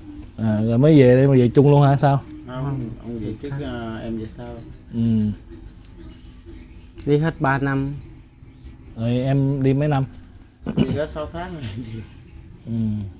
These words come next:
Speaker 2: Sáu tháng về nhà.
Speaker 1: Vậy đi về làm gì, có dư gì không?
Speaker 2: Về nhà được có mấy triệu, à, hai ba triệu à. Mấy sáu tháng mà tại cơm nước mình lo.
Speaker 1: Đi năm sáu tháng về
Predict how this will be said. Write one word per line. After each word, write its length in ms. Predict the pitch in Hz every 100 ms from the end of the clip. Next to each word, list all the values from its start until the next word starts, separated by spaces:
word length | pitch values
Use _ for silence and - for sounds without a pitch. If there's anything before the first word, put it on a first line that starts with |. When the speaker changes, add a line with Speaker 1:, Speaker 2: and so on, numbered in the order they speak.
| -
Speaker 2:
Sáu 120 | 127 -
tháng 460 | 143 160 139 123 113
về 360 | 101 101 101 98
nhà. 160 | 104 98 - - -
Speaker 1:
Vậy 160 | 120 120
đi 160 | 135 127
về 160 | 123 120
làm 220 | 117 127
gì, 140 | 120
có 120 | 131
dư 160 | 151 147
gì 100 | 135
không? 200 | 131 139 - - - - - - - - - - - 131
Speaker 2:
Về 180 | 120 120
nhà 440 | 117 113 117 120 123 123
được 100 | 113
có 60 | 147 160 165 156 147 147 147
mấy 100 | 160 156 127
triệu, 180 | 117
à, 240 | 131 139 143
hai 140 | 143 135
ba 100 | 139 117
triệu 120 | 123
à. 340 | 131 135 143 139 - - - - 127
Mấy 120 | 135
sáu 180 | 131 151 151
tháng 300 | 160 185 151
mà 60 | 123 117 110
tại 180 | 123 135 131 123 120 117
cơm 200 | 139 147
nước 180 | 160 127
mình 120 | 123
lo. 180 | 131 170 156 - - - - - - - - - -
Speaker 1:
Đi 100 | 139
năm 160 | 147 147
sáu 120 | 160
tháng 260 | 147 170 175
về 280 | 135 127